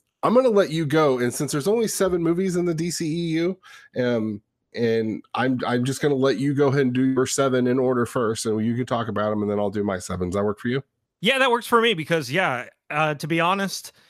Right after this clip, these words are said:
Speaker 2: this isn't gonna take me long to get through. I, I feel very confident behind my one, two, and I will stand by my one, two, kinda like how you said. I'm, I'm very confident on this. Um, you know, I, I'm kind of,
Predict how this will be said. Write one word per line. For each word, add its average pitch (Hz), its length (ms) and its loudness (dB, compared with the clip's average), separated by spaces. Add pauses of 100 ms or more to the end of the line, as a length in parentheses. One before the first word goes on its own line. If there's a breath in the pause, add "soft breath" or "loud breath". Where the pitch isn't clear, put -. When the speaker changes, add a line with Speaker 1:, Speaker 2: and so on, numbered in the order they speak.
(280 soft breath)
Speaker 2:
this 170 340 0
isn't 185 260 0
gonna 175 180 -2
take 175 200 -2
me 170 100 -2
long 160 220 -2
to 151 100 -8
get 147 240 -4
through. 185 260 0
I, 147 240 -4
I 143 140 -2
feel 175 280 -2
very 156 500 -2
confident 170 800 -6
behind 156 420 -2
my 143 160 0
one, 143 360 -4
two, 170 520 -2 (460 loud breath)
and 160 180 2
I 151 120 2
will 151 160 -4
stand 151 360 -4
by 151 140 2
my 165 160 2
one, 165 280 0
two, 170 280 -6
kinda 156 200 -4
like 151 200 -6
how 151 120 -2
you 151 200 -6
said. 160 240 -6
I'm, 120 240 -6
I'm 127 440 -8 (600)
very 143 280 0
confident 147 520 -2
on 147 160 0
this. 156 260 -4 (460 loud breath)
Um, 131 440 -4 (200)
you 151 100 -4
know, 117 200 -4 (340)
I, 143 220 -8
I'm 160 140 -2
kind 180 320 -2
of, 175 280 -4